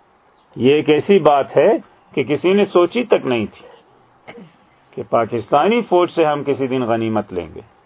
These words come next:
نہیں، ہم تو، میں اپنا واقعہ بیان کر رہا ہوں،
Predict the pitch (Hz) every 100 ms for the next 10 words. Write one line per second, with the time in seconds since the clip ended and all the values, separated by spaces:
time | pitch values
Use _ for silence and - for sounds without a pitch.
0 | _ _ _ _ _ _ _ - 120 202
1 | 214 135 151 196 - 196 220 214 - _
2 | _ _ _ - 131 135 160 202 202 -
3 | 139 117 110 104 101 101 104 156